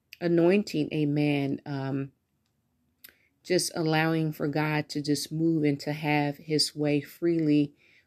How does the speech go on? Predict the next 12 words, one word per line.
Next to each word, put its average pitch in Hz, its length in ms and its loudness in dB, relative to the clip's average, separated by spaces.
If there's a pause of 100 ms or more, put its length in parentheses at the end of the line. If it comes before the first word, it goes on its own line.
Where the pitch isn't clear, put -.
(140)
with 147 360 2 (720)
his 156 640 2 (260)
disciples. 143 880 -2
Praise 139 460 -2
the 151 80 -6
Lord. 143 340 -2
Obedience 156 640 0
is 143 140 -6
better 147 240 -2
than 143 160 -4
sacrifice. 135 880 -8
Amen. 139 480 -8